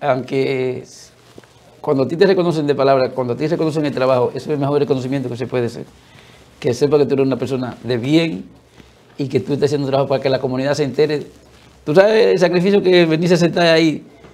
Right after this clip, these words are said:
una hora o dos para informar a la persona que está desinformada y llevarle esa información tan buena que tú haces. O sea, Enfoque Político es un,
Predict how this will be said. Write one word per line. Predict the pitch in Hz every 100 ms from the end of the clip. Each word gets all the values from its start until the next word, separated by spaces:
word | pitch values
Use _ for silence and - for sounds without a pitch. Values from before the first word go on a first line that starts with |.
| - -
una | 165 170
hora | 165 160
o | 151
dos | 160 139 -
para | 135 139 131 -
informar | 139 135 135 151
a | 160 135 - - _ _ _ 123
la | 135
persona | 123 131 151 156
que | 143
está | 123 147
desinformada | 139 135 135 131 135 123
y | 120
llevarle | 127 135 139 127 123 -
esa | - 123
información | 135 135 127 131
tan | 131 123
buena | 135
que | 127
tú | 123 127
haces. | 123 - - - - -
O | -
sea, | 139
Enfoque | 123 156 143
Político | 175 170 156 147
es |
un, | 139 139 131 117